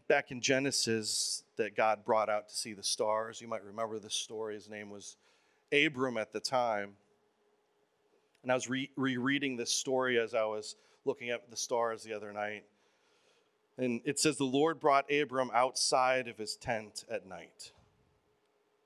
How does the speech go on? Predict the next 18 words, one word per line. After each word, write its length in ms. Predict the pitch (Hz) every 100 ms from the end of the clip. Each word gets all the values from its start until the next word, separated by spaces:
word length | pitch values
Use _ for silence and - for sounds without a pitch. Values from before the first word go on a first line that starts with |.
| _ -
and 120 | 120
said, 220 | - 135
'Look 280 | 151 185 -
now 160 | 165
towards 320 | 160 147 151 139
the 80 |
heavens 340 | 135 156 139 127
and 140 | 127
count 320 | - 170 180
the 60 | 151
stars 420 | - - 147 139 -
if 320 | 180 - -
you 160 | 160 143
are 120 | 135
able 300 | 135 127 113
to 100 | 107
count 340 | - 113 90
them.'" 180 | 92 85